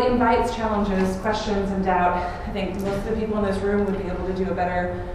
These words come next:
uh, scripture expository lesson, uh, about the people in the scriptures who have doubted, uh, but I listed a few here.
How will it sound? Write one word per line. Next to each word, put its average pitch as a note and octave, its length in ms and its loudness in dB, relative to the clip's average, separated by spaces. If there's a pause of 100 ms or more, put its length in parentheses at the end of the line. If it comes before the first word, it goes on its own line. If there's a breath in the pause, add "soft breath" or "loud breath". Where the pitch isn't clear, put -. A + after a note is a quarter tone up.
(200)
uh, E3 360 2
scripture G#3 640 -2
expository F#3 840 -4
lesson, A3 760 0
uh, F3+ 280 2
about F3+ 440 2
the F#3+ 80 -4
people A3 320 4
in G3+ 260 0
the F#3 280 0
scriptures G#3 600 -2
who C4 80 -4
have B3 180 2
doubted, B3 440 0 (200)
uh, - 220 0
but F#3+ 100 -2
I F3+ 300 -2
listed B3+ 300 2
a G3 140 2
few G3 140 -2
here. A3+ 420 -2